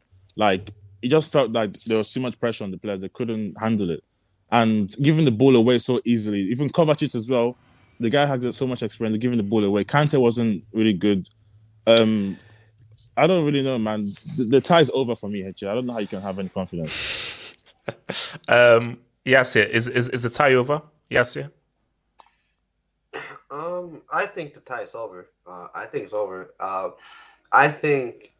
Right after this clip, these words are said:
Speaker 3: to be honest, I'm gonna be real. I think Lampard actually got his tactics spot on today. Shocking, isn't it?
Speaker 2: Yes.
Speaker 3: The, the reality is, H H, what more can Lampard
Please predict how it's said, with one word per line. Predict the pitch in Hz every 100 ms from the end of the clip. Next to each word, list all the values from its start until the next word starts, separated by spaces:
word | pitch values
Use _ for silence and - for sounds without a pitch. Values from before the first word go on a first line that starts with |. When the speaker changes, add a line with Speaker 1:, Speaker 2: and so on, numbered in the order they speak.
| _ _ -
Speaker 3:
to | 139
be | 143 160 -
honest, | 123 127 113 90 - -
I'm | 123 120
gonna | 123
be | 123
real. | 123 143 123 101 - _ -
I | 120 143
think | - 120 104
Lampard | 113 113 - 107
actually | 98 107 - 104 95
got | - 101
his | 92 _
tactics | 107 98 - - -
spot | - 90 92
on | 98 -
today. | _ - - _ _ _ _ _ _ _ _ _ _ _ -
Shocking, | - 117 117 - 208
isn't | 214 -
it? | - _ _ _ _ -
Speaker 2:
Yes. | 101 101 - 139 - _ _ _ -
Speaker 3:
The, | 127 127
the | 135
reality | 135 147 160 156 123 98
is, | 143 127 -
H | 117 98
H, | 110 104 - - _ _ _ _ _ _ _ _ _ _ _ _ _
what | - 127 143
more | 131 135 143 131
can | - 113 107
Lampard | 107 104 - 87